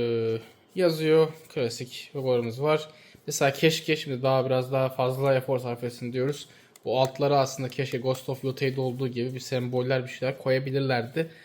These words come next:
diye düşünüyorum. Ee, fazla basit mi? Basit. Yani şimdi yalan yok. Zaten görüyoruz bunu. Ama şimdi ya bu dövme de o kadar ikonik ki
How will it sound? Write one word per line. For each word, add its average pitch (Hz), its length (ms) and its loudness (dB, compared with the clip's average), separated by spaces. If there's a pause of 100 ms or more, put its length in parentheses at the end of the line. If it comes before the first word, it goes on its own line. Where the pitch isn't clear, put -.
(320)
diye 139 320 2 (460)
düşünüyorum. 151 600 0 (1800)
Ee, 202 720 12 (1200)
fazla 220 440 8
basit 226 420 6
mi? 214 220 4 (480)
Basit. 196 600 0
Yani 123 260 -6
şimdi 120 280 -6
yalan 131 300 0
yok. 117 400 -6 (400)
Zaten 117 440 -8
görüyoruz 107 600 -6
bunu. 147 240 -4 (640)
Ama 208 200 4
şimdi 185 300 0
ya 147 240 4
bu 160 320 0 (120)
dövme 170 380 6
de 180 40 0
o - 120 6
kadar 170 220 4
ikonik 175 540 0
ki 170 220 0